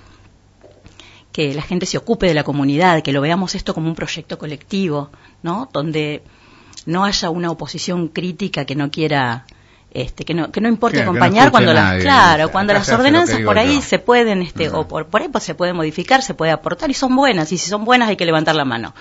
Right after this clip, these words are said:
Speaker 1: sin miedo a las críticas, hay que levantar la mano, es así, hay que votar. Entonces, me parece que es el momento adecuado para, para acompañar con, con esta experiencia.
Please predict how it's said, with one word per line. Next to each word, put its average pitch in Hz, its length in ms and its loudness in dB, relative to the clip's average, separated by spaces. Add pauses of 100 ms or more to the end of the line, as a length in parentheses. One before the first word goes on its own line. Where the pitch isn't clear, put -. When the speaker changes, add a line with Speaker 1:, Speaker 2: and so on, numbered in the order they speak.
(500)
Speaker 1:
sin 175 300 -4
miedo 226 520 4 (460)
a - 80 -4
las 147 120 -4
críticas, 139 500 -6
hay 190 80 -6
que 185 80 -4
levantar 139 300 -4
la 127 80 -8
mano, 104 360 -8
es 147 140 -8
así, 135 280 -10 (120)
hay 185 100 2
que - 100 -6
votar. 113 300 -6 (480)
Entonces, 196 580 0
me 175 100 -4
parece 262 280 -2
que - 60 -6
es - 100 -6
el 208 60 -6
momento 196 320 -4
adecuado 139 500 -4
para, 156 220 -10
para 135 320 -6
acompañar 160 580 -4
con, 143 200 -4
con 143 120 -4
esta 156 160 -4
experiencia. 240 840 0